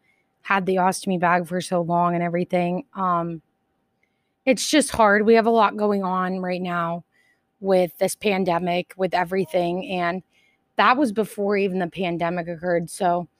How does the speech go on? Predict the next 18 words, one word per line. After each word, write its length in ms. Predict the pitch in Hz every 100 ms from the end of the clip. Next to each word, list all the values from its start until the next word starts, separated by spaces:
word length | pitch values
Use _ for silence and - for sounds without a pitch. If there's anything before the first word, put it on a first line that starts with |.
| _ _ _ _
I 60 | 220
think 180 | 185 214
a 60 |
lot 200 | 226 214
of 80 | 214
people 480 | - 214 196 202 196
are 400 | 196 185 180 180 - _ _ _ _ _
going 300 | - 214 208
through 260 | 202 226 226
things, 560 | 226 214 196 208 - -
and 500 | 214 185 175 170 175 190 -
they 160 | 208
might 240 | 220 208 208
turn 280 | - 208 196
to 140 | -
substances. 1080 | 180 220 196 - 214 196 - 190 185 196 - _ _ _ _ _
They 140 | 214 220
might 400 | 220 208 214